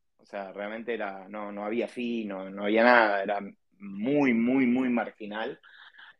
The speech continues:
Entonces no era como un problema, pero todo el mundo tenía claro que eso se iba a acabar muy rápido. Y entonces venía la discusión de cómo se iba a resolver. Entonces todo el mundo decía, bueno, si Bitcoin quiere ser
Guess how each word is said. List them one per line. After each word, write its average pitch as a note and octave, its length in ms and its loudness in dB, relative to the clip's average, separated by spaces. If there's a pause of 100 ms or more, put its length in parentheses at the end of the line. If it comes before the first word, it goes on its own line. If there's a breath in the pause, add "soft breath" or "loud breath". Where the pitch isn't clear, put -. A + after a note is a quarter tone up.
Entonces D#3+ 540 2
no D#3 160 0
era D3+ 260 0
como A2 200 -12
un G#2+ 80 -14
problema, G2+ 540 -12
pero B2+ 280 -8
todo G3+ 260 -4
el F#3+ 60 -6
mundo F#3 300 -10
tenía C#3+ 320 -6
claro D3 320 -2
que C#3 100 -10
eso D#3 240 -14
se D3 140 -10
iba D3 160 2
a C3 40 -2
acabar A#2 360 0
muy B2 160 -6
rápido. G#2+ 420 -8 (1040)
Y A#2+ 100 -6
entonces C3+ 360 -2
venía C3+ 280 2
la B2+ 60 4
discusión B2 520 -6
de B2+ 320 -4 (540)
cómo E3 320 4
se C#3+ 160 -6
iba C3+ 200 -2
a A#2+ 40 0
resolver. A2+ 520 -4
Entonces A#2 380 -10
todo C3 120 -2
el C3+ 80 -2
mundo C#3 180 -4
decía, B2+ 200 -4
bueno, C3+ 260 -2
si A#2+ 160 -10
Bitcoin C3+ 360 -8
quiere C3 200 -2
ser C3+ 380 -6